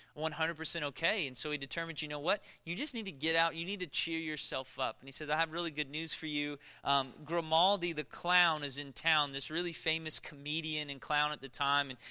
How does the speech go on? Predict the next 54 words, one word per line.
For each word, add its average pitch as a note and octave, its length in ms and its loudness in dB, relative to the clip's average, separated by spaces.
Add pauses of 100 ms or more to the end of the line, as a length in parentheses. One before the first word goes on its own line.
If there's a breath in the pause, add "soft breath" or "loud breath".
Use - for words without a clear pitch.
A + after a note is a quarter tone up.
he E3 120 0
said, D#3 220 2
"Anyone G#3 380 2
who F3 60 -2
goes," D#3 240 0
he G3+ 80 2
has G3+ 100 4
everyone F3+ 420 0 (160 loud breath)
just D3 220 -2 (100)
rolling F3 600 2
in D3+ 260 -2
the C#3 160 -2
aisles. A#2+ 400 0
"You F3 100 -2
need A#3 180 -2
to G3+ 80 -2
go F3 260 4 (320)
there. G3 320 4
You E3 160 -4
need F3 200 -4
to D3+ 80 -2
let D#3+ 220 0
him E3 160 -6
make D#3+ 240 -4
you C#3+ 140 -8
laugh, C#3+ 380 6
and C3+ 80 -6
it'll, C#3 200 0 (220 loud breath)
it'll E3 140 0
cheer F#3 260 2
you E3+ 160 4
up. D3 80 4
It'll C#3 140 -6
pick D3 200 -10
up C#3+ 160 -4
your C3 100 -6
spirits." - 600 -6
And D3 80 -8
then D3+ 80 -8
the D3 80 -8
man D3+ 300 0
looked D#3 180 -8
at D3 60 -8
the C3+ 80 -10
doctor C#3 320 0
and C#3 100 -10
he C#3 60 -8
said, C3+ 340 -4 (260 loud breath)
"I D#3 260 -2
am D#3 320 -4
Grimaldi." A2+ 680 -8 (480 soft breath)
And D#3 100 2
that's F#3+ 180 4
true. A3 460 0